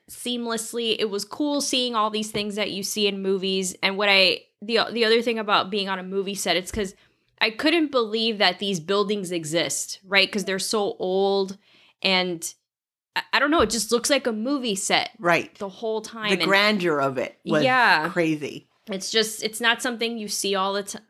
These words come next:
Speaker 1: e-, ever,
Speaker 2: Right.
Speaker 1: at least here at home. I can see, like, if you lived in one of those old cities, like in New York or a Boston, you have different buildings versus here.
Speaker 2: Mm-hmm.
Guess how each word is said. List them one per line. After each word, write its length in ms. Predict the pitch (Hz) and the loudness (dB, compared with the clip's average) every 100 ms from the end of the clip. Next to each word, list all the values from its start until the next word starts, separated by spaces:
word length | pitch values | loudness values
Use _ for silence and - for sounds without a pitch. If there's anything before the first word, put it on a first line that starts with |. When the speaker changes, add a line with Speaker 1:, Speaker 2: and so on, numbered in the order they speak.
| _ - | _ -2
Speaker 1:
e-, 40 | - | 2
ever, 360 | 208 208 170 226 - _ | 2 4 2 0 -4 _
Speaker 2:
Right. 160 | 165 196 | 0 2
Speaker 1:
at 40 | |
least 220 | 214 226 - | 4 2 2
here 220 | 226 202 | 2 4
at 120 | 190 180 | 4 2
home. 380 | - 214 196 185 | -2 -2 0 0
I 60 | |
can 180 | 233 311 | 2 0
see, 260 | 277 311 294 | 0 2 2
like, 360 | 262 202 - - - | 4 2 0 -16 -6
if 160 | 220 | -4
you 140 | 220 233 | -2 0
lived 320 | 233 233 214 | 4 4 4
in 140 | 233 | 0
one 140 | 214 214 | 2 0
of 100 | 208 | 0
those 220 | 202 190 | 2 2
old 240 | - 196 190 | 2 0 0
cities, 400 | - 202 196 180 | 2 2 2 2
like 160 | 175 | 0
in 120 | 185 | 0
New 100 | 185 175 | -4 -2
York 420 | 180 185 185 185 | 0 4 2 2
or 120 | 170 | 2
a 60 | 170 | 4
Boston, 640 | 165 160 185 - 226 214 | 4 4 2 0 2 2
you 100 | 196 | 0
have 380 | 196 175 180 170 | 4 4 2 -2
different 440 | 180 180 180 - | -4 0 -4 -2
buildings 460 | - 175 190 202 190 | 0 2 4 2 0
versus 400 | 151 170 170 156 | -2 -2 -2 -4
here. 400 | - 196 302 415 - | 0 2 2 0 -6
Speaker 2:
Mm-hmm. 480 | 156 139 147 160 | -8 -6 -6 -6